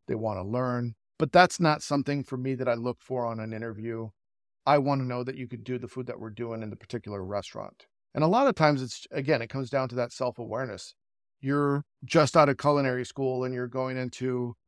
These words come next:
you know, a restaurant on the world's fifty best and you can't wait to tell the chef how to make their food. Like, come on,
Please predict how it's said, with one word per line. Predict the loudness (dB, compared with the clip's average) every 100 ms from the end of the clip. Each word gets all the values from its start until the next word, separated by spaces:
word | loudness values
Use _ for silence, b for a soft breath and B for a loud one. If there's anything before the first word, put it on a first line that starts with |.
| _
you | -2
know, | 2
a | 4
restaurant | 6 6 6 2 2
on | -2
the |
world's | 0 2 2 0
fifty | -2 -2
best | 0 0 0 -4
and | -8
you |
can't | -6 -6 -6
wait | -8
to | -8
tell | -2 -2
the | -2
chef | -2 -2 -2
how | -4
to |
make | -4 -6 -4
their | -4 -4
food. | -8 -14 -16 _ _ _ _ _
Like, | -4 -4 -6 _ _ _
come | -4 -4
on, | -4 -10